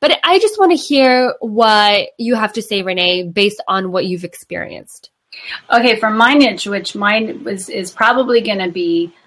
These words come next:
Speaker 2: a lot of the people listening. So my, because I've adverti-, I've always advertised mostly with mom bloggers who have kids in the house. That's, like, my perfect, you know,
Speaker 1: Mm.
Speaker 2: so there's,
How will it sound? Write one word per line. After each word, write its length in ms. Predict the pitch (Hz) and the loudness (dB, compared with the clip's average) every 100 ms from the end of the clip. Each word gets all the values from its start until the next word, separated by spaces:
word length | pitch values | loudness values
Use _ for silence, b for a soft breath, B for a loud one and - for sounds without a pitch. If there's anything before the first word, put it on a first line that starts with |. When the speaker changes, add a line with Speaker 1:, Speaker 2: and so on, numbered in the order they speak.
| - | -4
Speaker 2:
a 80 | 190 | 0
lot 280 | 196 180 175 | 4 2 0
of 100 | 175 | -6
the 80 | |
people 260 | 175 180 170 | -12 -8 -6
listening. 480 | 160 160 151 139 160 | -6 -6 -8 -8 -8
So 340 | - 165 156 175 | -2 -2 -2 -4
my, 340 | 165 165 - _ | -2 -2 -4 _
because 420 | 180 - 185 180 | -10 -2 -2 2
I've 180 | 175 170 | 0 0
adverti-, 520 | 170 180 208 - 185 | 0 0 -2 -2 -2
I've 180 | 180 175 | 0 0
always 300 | 165 170 185 | 2 0 0
advertised 640 | 175 190 196 175 170 170 175 | 0 0 -4 -2 -2 -2 -2
mostly 300 | 175 175 247 | -2 0 -2
with 160 | 254 | -2
mom 260 | 202 180 175 | 0 2 2
bloggers 640 | 170 160 160 165 160 - B B _ | 0 -2 -2 -6 -6 -12 B B _
who 100 | 190 | 0
have 320 | 190 170 165 | 2 0 -2
kids 380 | - 165 160 147 | -4 -4 -4 -8
in 80 | 151 | -10
the 60 | - | -6
house. 280 | - - - | -6 -6 -4
That's, 180 | 156 | -4
like, 120 | 165 160 | -4 -4
my 160 | 156 | -4
perfect, 440 | - 160 156 - 208 | -4 -8 -8 -12 -12
you 420 | 196 202 202 190 | -10 -10 -8 -4
know, 100 | 170 | -4
Speaker 1:
Mm. 40 | 170 | -2
Speaker 2:
so 180 | 196 180 | -2 -2
there's, 280 | 175 165 | -4 -8